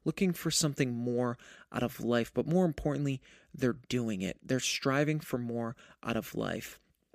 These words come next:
This week's shout out is by Drea on Facebook. "Hey, I just wanted to say that I've been listening to your podcast for a while now,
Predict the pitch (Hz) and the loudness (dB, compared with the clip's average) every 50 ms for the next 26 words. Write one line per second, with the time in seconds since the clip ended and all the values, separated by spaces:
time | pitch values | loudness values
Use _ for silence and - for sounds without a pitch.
0 | - _ _ - - 156 147 147 143 - - 156 143 - - - - 127 123 127 | -20 _ _ -8 -4 0 2 2 2 4 2 2 2 2 2 2 4 4 4 4
1 | 127 131 131 127 - - 127 127 123 120 113 - - 113 104 104 104 101 - - | 4 4 4 2 0 -2 -2 -2 0 -2 -2 -2 -2 -2 -2 -2 -4 -4 -4 -2
2 | - 127 135 143 143 143 139 139 - - - 123 110 104 - - - 156 151 151 | 2 4 4 6 6 6 4 2 0 -2 -4 -4 -4 -6 -10 2 4 4 6 6
3 | - - - 151 139 - - - 196 175 156 151 143 - - - - - - - | 4 2 2 0 0 0 -4 0 2 4 4 2 2 -2 -10 -16 -16 -16 -6 -4
4 | 123 123 160 165 - 170 170 160 151 131 131 - - - 135 131 127 123 - - | 0 2 2 2 4 2 2 2 2 2 4 4 4 6 6 4 2 0 -2 -12
5 | - _ - 123 120 123 - 123 117 113 110 117 135 160 160 - - 170 165 156 | -20 _ -2 0 0 2 2 0 0 0 -2 0 2 2 2 2 2 0 0 -2
6 | - - 131 127 - - - 120 117 - - 123 110 117 - - - 113 113 110 | 0 0 0 0 0 -4 -4 -4 -4 -4 -4 -4 -2 -2 -4 -4 -4 -6 -4 -2
7 | 110 131 147 160 160 143 131 123 120 120 120 117 123 127 | 0 2 4 4 4 4 2 0 -2 -2 -2 -2 -4 -6